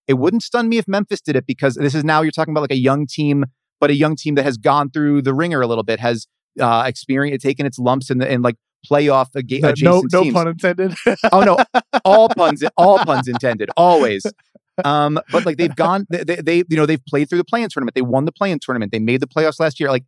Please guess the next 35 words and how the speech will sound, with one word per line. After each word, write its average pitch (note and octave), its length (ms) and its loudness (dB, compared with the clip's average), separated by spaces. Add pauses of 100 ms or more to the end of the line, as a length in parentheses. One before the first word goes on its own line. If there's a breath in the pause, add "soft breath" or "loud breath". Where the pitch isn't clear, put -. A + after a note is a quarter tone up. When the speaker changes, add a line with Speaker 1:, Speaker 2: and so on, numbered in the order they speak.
(240)
Speaker 1:
that C#3+ 180 2
whole D#3 220 -2
young C#3+ 260 -4
core F#3+ 340 -2
had C3+ 280 -2
that C3+ 120 0
experience. C3+ 400 -6
And D#3 140 -4
then, E3 140 -4 (440)
same, G3 200 0
like, G3 160 0
you E3+ 80 2
know, D#3+ 60 2
you, D#3+ 260 -4
you're C#3+ 160 -4
pointing D#3+ 300 -2
to D3 200 0
Dallas's C3 720 -2
record B2+ 300 -4
for C3 80 -6
the - 20 2
last B2+ 160 -2
two - 60 -6
months. E3+ 240 -2 (440)
Basically, A3 460 -4
since F3 240 -8
the D#3+ 80 0
first - 340 -6
fifteen D#3 460 -4
or D3+ 60 -2
so C#3+ 220 -2
games C3+ 260 -2
of C3+ 40 -4
the A#2 60 -2
season, F#3+ 540 -2